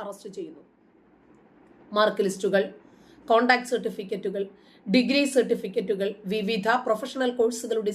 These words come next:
സർട്ടിഫിക്കറ്റുകൾ, റെക്കമെൻഡേഷൻ സർട്ടിഫിക്കറ്റുകൾ തുടങ്ങിയൊക്കെ ഇവരിൽ നിന്നും കണ്ടെടുത്തിട്ടുണ്ട്. കഴിഞ്ഞ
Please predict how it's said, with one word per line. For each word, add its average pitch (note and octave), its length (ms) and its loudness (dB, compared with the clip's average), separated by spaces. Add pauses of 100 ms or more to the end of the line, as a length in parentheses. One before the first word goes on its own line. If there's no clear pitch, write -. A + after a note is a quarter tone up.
സർട്ടിഫിക്കറ്റുകൾ, G3+ 680 -2 (520)
റെക്കമെൻഡേഷൻ C#4+ 600 4
സർട്ടിഫിക്കറ്റുകൾ B3 800 0 (120)
തുടങ്ങിയൊക്കെ A3 720 0
ഇവരിൽ G#3 260 -2
നിന്നും G3+ 260 -10
കണ്ടെടുത്തിട്ടുണ്ട്. F#3+ 680 -12 (1160)
കഴിഞ്ഞ D#4+ 240 4